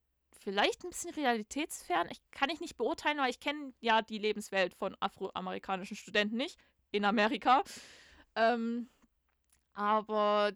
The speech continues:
das, äh, hat an dem einen oder anderen Punkt doch schon ein bisschen mich auch educated und, ähm, ja. Ist aber trotzdem sehr unterhaltsam, weil auch ein paar Dinge passieren, wo man sich so denkt,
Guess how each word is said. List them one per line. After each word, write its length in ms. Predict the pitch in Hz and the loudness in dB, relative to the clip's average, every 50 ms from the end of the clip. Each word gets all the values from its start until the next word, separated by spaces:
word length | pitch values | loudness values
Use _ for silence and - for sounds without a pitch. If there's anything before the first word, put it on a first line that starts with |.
| - _ | -6 _
das, 320 | - 226 - - - - 151 | -8 -8 -8 -8 -10 -12 -8
äh, 220 | - - 240 226 | -2 -2 -2 2
hat 180 | 220 240 240 - - - | 2 0 0 0 -10 -4
an 140 | - 233 220 | -4 -2 -2
dem 140 | 226 214 - | -2 -4 -2
einen 380 | 127 214 240 240 240 240 220 - - | -2 -2 0 0 -2 -4 -6 -8 -8
oder 180 | - 220 196 175 | -8 -6 -4 -4
anderen 280 | 190 220 233 220 208 | -4 -2 -2 -4 -6
Punkt 260 | - - 220 208 - 208 | -6 -6 -8 -8 -8 -10
doch 80 | 208 | -10
schon 180 | - - 226 208 | -8 -8 -8 -8
ein 40 | 185 | -8
bisschen 460 | 196 - - - 196 190 185 190 - _ _ _ _ _ _ _ _ _ _ _ _ _ _ | -8 -12 -10 -12 -12 -12 -12 -12 -14 _ _ _ _ _ _ _ _ _ _ _ _ _ _
mich 260 | - 202 208 - - | -10 -8 -8 -8 -4
auch 220 | - 196 202 - - _ _ | -2 -2 -2 -4 -8 _ _
educated 760 | 214 208 - - _ - 226 208 208 208 208 185 180 - - | -6 -6 -6 -12 _ 0 2 2 2 2 0 -2 -4 -6 -10
und, 360 | 196 190 190 190 - - - - | -10 -8 -8 -10 -12 -14 -14 -10
ähm, 460 | - 165 175 170 165 160 - 208 208 _ _ _ _ _ _ _ _ _ | -8 -6 -6 -6 -8 -10 -14 -18 -18 _ _ _ _ _ _ _ _ _
ja. 260 | - 180 170 - - _ _ _ _ _ _ _ _ _ _ _ _ _ - - - - - _ _ _ | -8 -8 -8 -8 -10 _ _ _ _ _ _ _ _ _ _ _ _ _ -20 -20 -20 -20 -20 _ _ _
Ist 140 | - 262 | -2 2
aber 140 | 330 311 302 | 2 2 2
trotzdem 320 | 294 - 330 - - 311 285 | 0 -2 -6 -6 -6 -8 -2
sehr 160 | - 269 269 | 0 0 0
unterhaltsam, 640 | 277 262 269 262 254 254 254 - 262 233 220 226 214 | 0 -2 0 2 0 0 0 -4 -6 -6 -6 -6 -6
weil 240 | 202 202 214 226 185 | -6 -4 -4 -4 -4
auch 140 | 190 214 214 | -4 -6 -6
ein 60 | - | -8
paar 120 | - 226 | -14 -12
Dinge 240 | 220 233 220 220 220 | -10 -8 -8 -8 -8
passieren, 460 | - - 220 208 - 220 208 208 214 | -8 -10 -12 -10 -6 -6 -6 -6 -6
wo 80 | 208 196 | -6 -8
man 100 | 208 208 | -8 -10
sich 140 | 214 220 - | -10 -10 -12
so 80 | - | -10
denkt, 280 | 202 208 196 208 214 | -8 -8 -8 -8 -10